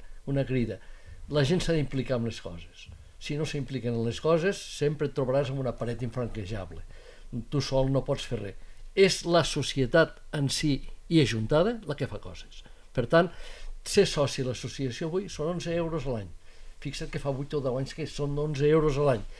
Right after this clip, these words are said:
l'iva que paguem nosaltres amb les coses que fem s'ha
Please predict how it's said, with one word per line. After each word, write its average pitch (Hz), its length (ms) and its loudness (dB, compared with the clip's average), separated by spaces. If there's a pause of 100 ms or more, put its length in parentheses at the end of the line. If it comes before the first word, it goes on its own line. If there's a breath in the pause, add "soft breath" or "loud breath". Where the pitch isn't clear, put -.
(480 soft breath)
l'iva 185 380 10 (180)
que 151 100 -2
paguem 165 300 0
nosaltres 175 480 2
amb 151 140 -2
les 127 100 -6
coses 185 320 -2
que 175 120 -6
fem 247 260 6 (260 soft breath)
s'ha 175 160 2